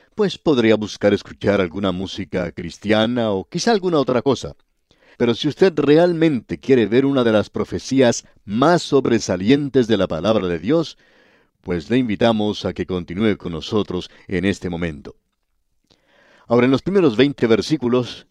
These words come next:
tenemos la continuación de la visión del capítulo diez, como ya hemos indicado. Y eso es histórico, es decir, cubre un periodo desde Darío, cuando se le dio esta visión a Daniel, hasta la división del imperio en manos de Alejandro Magno.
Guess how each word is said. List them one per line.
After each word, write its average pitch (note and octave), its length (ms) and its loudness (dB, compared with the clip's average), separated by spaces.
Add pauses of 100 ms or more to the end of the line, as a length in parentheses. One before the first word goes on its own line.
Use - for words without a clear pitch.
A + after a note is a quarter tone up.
tenemos D#3 360 2
la C#3 120 4
continuación A#2 760 0
de C#3 80 0
la A#2 100 4
visión B2+ 380 -2
del A#2+ 140 0
capítulo A2 540 -4
diez, F#2 380 0
como E2+ 200 -12
ya F2 120 0
hemos F#2 220 -6
indicado. F#2 520 -4 (500)
Y F#2+ 140 0
eso G2 200 0
es G#2 140 0
histórico, A2 640 0 (220)
es D3+ 140 2
decir, D#3+ 340 4 (260)
cubre F3 360 2
un E3+ 160 2
periodo D3 600 4
desde G#2+ 320 4
Darío, B2+ 500 4
cuando F2+ 300 -8
se - 120 -12
le F2 100 -4
dio G#2+ 300 2
esta G#2 220 0
visión F#2+ 320 -2
a G2+ 80 -2
Daniel, G#2+ 480 0 (400)
hasta B2+ 320 0
la C3 100 4
división A#2 500 0
del D#3 120 4
imperio B2+ 500 4
en A#2 100 2
manos A2 360 0
de G#2+ 60 2
Alejandro A2 500 -2
Magno. G2+ 380 -2